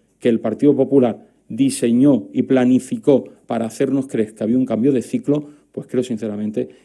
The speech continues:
que no es el sentir que hay en la mayoría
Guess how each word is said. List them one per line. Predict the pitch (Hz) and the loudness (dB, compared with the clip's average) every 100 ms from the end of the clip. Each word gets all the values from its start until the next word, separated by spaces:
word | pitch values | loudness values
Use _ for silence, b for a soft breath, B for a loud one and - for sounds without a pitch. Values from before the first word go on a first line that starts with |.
| B | B
que | - 120 | 2 4
no | 127 | 4
es | 123 - | 2 0
el | 107 | -6
sentir | - 107 104 127 - _ _ | -4 -8 0 0 -2 _ _
que | 120 | -2
hay | 123 117 | 0 0
en | 101 | -2
la | 104 | -4
mayoría | 107 113 110 127 123 | -4 -2 0 2 2